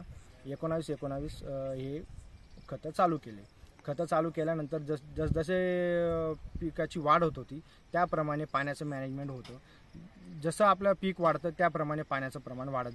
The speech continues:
जातं, कारण की जास्त पाणी देखील त्या पिकासाठी हानिकारक असतं, म्हणून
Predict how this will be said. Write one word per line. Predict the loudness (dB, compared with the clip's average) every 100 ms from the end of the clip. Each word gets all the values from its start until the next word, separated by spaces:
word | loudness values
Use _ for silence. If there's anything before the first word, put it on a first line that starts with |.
| -8
जातं, | -10 -12
कारण | -8 -6 -6
की | -2 0 2 2 2 -2 -12 -20 -12 -4
जास्त | -4 0
पाणी | 0 4 4 4
देखील | 2 2 0 -2 0
त्या | 4 4
पिकासाठी | 2 0 0 0 -2
हानिकारक | -4 -4 -2 -2 -4
असतं, | -10 -8
म्हणून | -6 -6